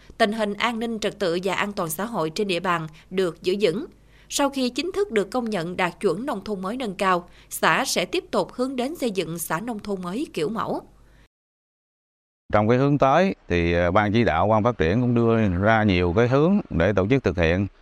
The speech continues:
Speaker 2: À, trước hết là khắc phục những cái hạn chế còn lại, một số cái tiêu chí con trong mười chín tiêu chí xã nông thôn mới nâng cao,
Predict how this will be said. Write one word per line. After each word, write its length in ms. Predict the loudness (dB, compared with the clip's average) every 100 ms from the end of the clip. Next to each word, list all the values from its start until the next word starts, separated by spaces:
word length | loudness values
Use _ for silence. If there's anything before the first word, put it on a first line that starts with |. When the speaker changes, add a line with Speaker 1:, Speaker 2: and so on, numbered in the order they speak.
| -20 _ -4
Speaker 2:
À, 100 | 0
trước 220 | 4 4
hết 220 | 4 2 2
là 260 | 0 2 4
khắc 220 | 2 2
phục 180 | 2 2
những 220 | 2 2 4
cái 280 | 4 2
hạn 260 | 2 2 2
chế 340 | 4 4 4
còn 280 | 2 2 4
lại, 340 | 2 2 0 -2 -12 -20 _
một 200 | 0 0
số 220 | 4 4 4
cái 100 | 2
tiêu 180 | 2 4
chí 140 | 2
con 420 | 4 2 2 2
trong 160 | 2 2
mười 100 | 2
chín 180 | 2 2
tiêu 120 | 4
chí 200 | 2 4
xã 180 | 4 4
nông 160 | 4
thôn 140 | 4 2
mới 140 | 4
nâng 120 | 4
cao, 360 | 4 4 2